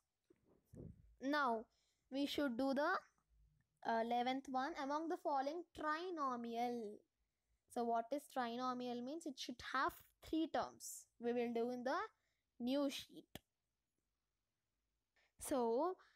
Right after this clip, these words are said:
a trinomial, option A, we have to find the trinomial among the following. X plus y plus z. First question was given trinomial. Trinomial means three terms. So here we find three terms, right?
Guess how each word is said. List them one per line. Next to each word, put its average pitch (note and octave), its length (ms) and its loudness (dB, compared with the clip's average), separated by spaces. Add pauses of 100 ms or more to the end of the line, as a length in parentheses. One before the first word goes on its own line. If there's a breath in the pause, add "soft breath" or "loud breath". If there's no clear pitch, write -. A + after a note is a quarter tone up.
(260 loud breath)
a C4 120 4 (140)
trinomial, D#4 600 4
option C#4 540 2
A, B3 280 4
we A#3+ 80 2
have B3+ 160 2
to D#4+ 60 0
find C#4 300 0
the G#4+ 380 0
trinomial B3 640 2 (300)
among A#3+ 320 2
the C4+ 100 2
following. A3 360 0 (100)
X - 540 -2 (100)
plus C#4 460 0
y C4 640 2
plus A3+ 500 -2
z. A3+ 120 -6 (500 loud breath)
First F4+ 520 0 (100)
question E4 440 2
was C#4+ 240 2
given B3+ 420 -2
trinomial. A3+ 840 0 (200)
Trinomial B3 680 0
means D4 280 -8 (100)
three B3+ 280 2
terms. A3+ 400 0 (380 soft breath)
So C#4+ 160 0
here D#4+ 320 4
we E4 120 4
find E4 360 2
three D#4+ 200 0
terms, D#4 280 0
right? E4 160 2